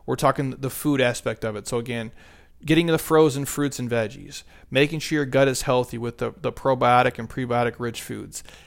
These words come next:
doing the meal delivery service, or again, picking up healthy stuff at your local places to support local, I'm a huge fan of, filling your pantry with good shit, eliminating all the, the garbage stuff that's out there,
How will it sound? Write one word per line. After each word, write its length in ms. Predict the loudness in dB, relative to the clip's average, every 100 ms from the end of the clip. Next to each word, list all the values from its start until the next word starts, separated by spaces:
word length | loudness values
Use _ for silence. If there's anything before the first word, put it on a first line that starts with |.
| -20 -20 -14 -4
doing 240 | 0 2
the 80 | 2
meal 220 | 2 2
delivery 420 | 2 2 2 2
service, 460 | -2 0 2 2 0 0
or 100 | -2
again, 220 | -2 -4
picking 320 | -4 -4 -2
up 100 | -4
healthy 340 | 0 0 0 -4
stuff 300 | -2 -2 -2
at 100 | -6
your 120 | -2
local 260 | -2 -2
places 460 | -4 -2 -2 -4 -10
to 80 | -10
support 420 | -10 -4 -4 -2
local, 300 | -2 -2 -4
I'm 80 | -6
a 40 |
huge 260 | -8 -10 -8
fan 220 | -6 -4
of, 220 | -4 -6 -14 -20 -20
filling 300 | 0 2 4
your 100 | 2
pantry 400 | -2 -2 -2 0
with 180 | -2 0
good 200 | 0 0
shit, 360 | 0 -2 0 0
eliminating 440 | -2 -2 -2 -4 -2
all 140 | -2
the, 160 | -4 -8
the 80 | -10
garbage 480 | -6 -2 0 -2 -4
stuff 220 | -2 -2
that's 180 | -2 0
out 200 | -2 0
there, 220 | -2 -4